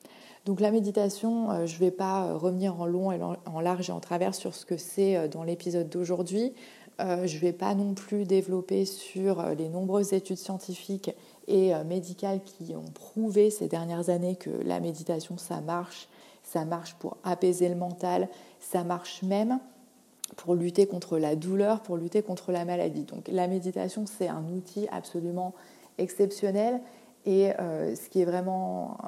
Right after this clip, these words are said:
absolument génial, c'est que de plus en plus de personnes s'y mettent, euh, à méditer et que, euh, du coup, la, la pratique de la méditation, elle a perdu son aspect, euh, religieux. Euh, on comprend bien que, euh,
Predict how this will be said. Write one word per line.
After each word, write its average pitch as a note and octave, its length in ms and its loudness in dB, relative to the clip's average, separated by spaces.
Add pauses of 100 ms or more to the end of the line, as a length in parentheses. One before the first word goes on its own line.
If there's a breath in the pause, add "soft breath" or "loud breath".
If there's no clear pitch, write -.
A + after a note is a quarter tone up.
(120)
absolument F3 600 -4
génial, G3 420 0
c'est G3 220 -4
que F3+ 180 0
de E3+ 140 -2
plus G3 320 -4
en G#3 100 2
plus G3+ 240 -4
de F#3+ 100 4
personnes F#3 460 0
s'y - 240 -6
mettent, F#3+ 400 0 (460 loud breath)
euh, E3+ 280 2
à F3 180 4
méditer F3+ 600 4 (380 loud breath)
et F#3 180 8
que, A3 500 4
euh, F#3 140 0
du F3 160 -2
coup, A#3 180 -2
la, F3 300 0 (100)
la F#3+ 160 0
pratique G3 320 -4
de G3 120 2
la F#3+ 140 2
méditation, F3+ 640 -2
elle F#3 140 4
a E3+ 80 6
perdu G3 500 2
son F#3+ 240 -4
aspect, G3 560 2
euh, D#3 180 0
religieux. G3 800 6 (420 loud breath)
Euh, D3 120 4
on F3 140 2
comprend G3 340 0
bien G#3 260 2
que, G3+ 120 -4
euh, E3+ 160 -2